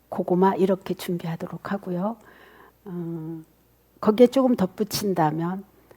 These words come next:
어, 우리가 계란까지는 허용하겠습니다. 오후에는, 어, 최소한의 더 아침보다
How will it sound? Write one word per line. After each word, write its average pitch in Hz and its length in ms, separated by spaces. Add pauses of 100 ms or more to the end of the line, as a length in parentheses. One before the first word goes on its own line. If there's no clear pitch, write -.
(280)
어, 156 500 (1200)
우리가 170 480 (180)
계란까지는 202 920
허용하겠습니다. 190 1000 (1040)
오후에는, 220 760 (560)
어, 151 360 (440)
최소한의 262 720
더 170 440 (220)
아침보다 175 800